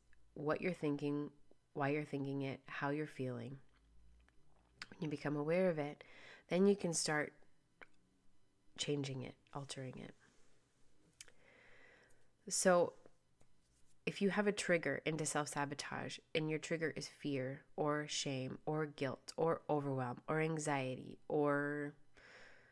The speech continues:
um, you know, fear of rejection or fear of failure or fear of success, you can have a wide range of triggers. And each time you uncover a trigger, write one to two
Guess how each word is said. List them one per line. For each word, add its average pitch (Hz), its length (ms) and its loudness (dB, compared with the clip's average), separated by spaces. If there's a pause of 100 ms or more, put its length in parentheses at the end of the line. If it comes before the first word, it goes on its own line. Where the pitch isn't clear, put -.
(240)
um, 135 500 -2 (420)
you 143 120 -4
know, 131 140 -2
fear 170 300 0
of 165 80 0
rejection 131 680 -2
or 139 60 -6
fear 135 300 2
of 165 60 -4
failure 135 440 -2
or 135 60 -4
fear 175 200 -2
of 170 80 -2
success, - 600 -6 (120)
you 156 120 -6
can 160 140 -4
have 143 340 -4 (120)
a 147 80 -4
wide 151 540 -2
range 135 580 -4 (600)
of 135 280 -2 (460)
triggers. - 640 -4 (1200)
And 151 220 -4
each 202 260 0
time 220 220 4
you 214 140 8
uncover 156 500 2
a 147 60 -2
trigger, 147 540 -6 (1500)
write 156 360 0 (140)
one 170 400 4
to 226 120 2
two 165 480 -2